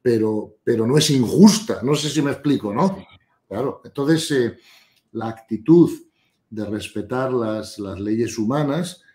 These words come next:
Speaker 1: es una actitud, eh, que siempre nos ayudará a también respetar, aprender a respetar las leyes universales, ¿no? Claro, la diferencia es que las leyes humanas pueden cambiar,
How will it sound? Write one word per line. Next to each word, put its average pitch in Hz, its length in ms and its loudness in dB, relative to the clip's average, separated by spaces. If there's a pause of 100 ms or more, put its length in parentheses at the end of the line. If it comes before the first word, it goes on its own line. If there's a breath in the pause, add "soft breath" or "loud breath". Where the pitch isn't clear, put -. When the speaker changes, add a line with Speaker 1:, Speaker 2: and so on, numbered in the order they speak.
(260 soft breath)
Speaker 1:
es - 200 -14
una 117 220 -2
actitud, 120 580 -2 (180)
eh, 98 540 -4 (420)
que 101 60 -8
siempre 139 420 -2
nos 135 240 -6
ayudará 131 800 -4 (420 soft breath)
a 107 140 -10
también 110 400 -2
respetar, 117 840 -6
aprender 110 400 -8
a 113 80 -4
respetar 113 540 -8
las 107 160 -8
leyes 110 320 -2
universales, 90 640 -14
¿no? 127 260 -10 (560 soft breath)
Claro, 131 200 -4
la 120 80 -2
diferencia 127 760 -2
es 156 80 -14
que - 120 -8
las 101 160 -6
leyes 110 320 -2
humanas 113 420 -4
pueden 104 240 -4
cambiar, 143 640 -2